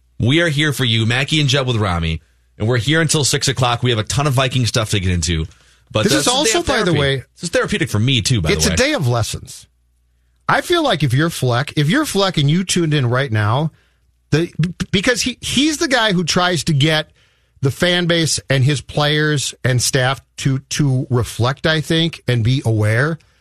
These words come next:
Speaker 2: And I think when you're doing that constantly, sometimes it's very hard for you to sit down and be like, "Oh, wait, hold on a second here."
Speaker 1: Oh, yeah.
Speaker 2: So I can reflect too. And so I think that this is a very important day for P J Fleck to stop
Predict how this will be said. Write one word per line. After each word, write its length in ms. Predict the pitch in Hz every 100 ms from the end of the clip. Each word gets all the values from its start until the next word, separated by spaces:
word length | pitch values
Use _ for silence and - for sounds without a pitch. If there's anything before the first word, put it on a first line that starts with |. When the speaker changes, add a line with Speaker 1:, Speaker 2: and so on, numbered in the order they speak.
| _ _ _ _ _ _ _ _ -
Speaker 2:
And 120 | 220
I 100 | 302
think 220 | 359 302
when 300 | - 175 175
you're 160 | 160 233
doing 340 | 147 160 185
that 140 | 190 151
constantly, 600 | 139 143 - 190 208 - _ -
sometimes 400 | 175 185 240 190
it's 120 | 131
very 240 | 175 196
hard 260 | 170 180 165
for 140 | 151
you 200 | 151 247
to 80 | 247
sit 160 | 160 147
down 120 | 139
and 60 |
be 60 | 139
like, 220 | 127 - _
"Oh, 140 | 185 180
wait, 380 | 170 165 110 -
hold 240 | - 165
on 140 | 160 160
a 40 |
second 340 | - 101 95
here." 100 | 95
Speaker 1:
Oh, 40 | 85
yeah. 120 | 85 - _
Speaker 2:
So 180 | - 160 -
I 160 | 254
can 120 | 262
reflect 400 | 185 139 156 135
too. 320 | - 220 123 - _ _ _ 165
And 100 | 170
so 120 | 202
I 120 | 233
think 160 | 320 269
that 140 | 170
this 160 | 208 214
is 100 | 160
a 60 |
very 200 | 139 208
important 360 | 285 240 208 160
day 160 | 170
for 120 | 151 123
P 180 | 202
J 180 | 180 170
Fleck 280 | - 156 135
to 60 | 135
stop 360 | - 151 -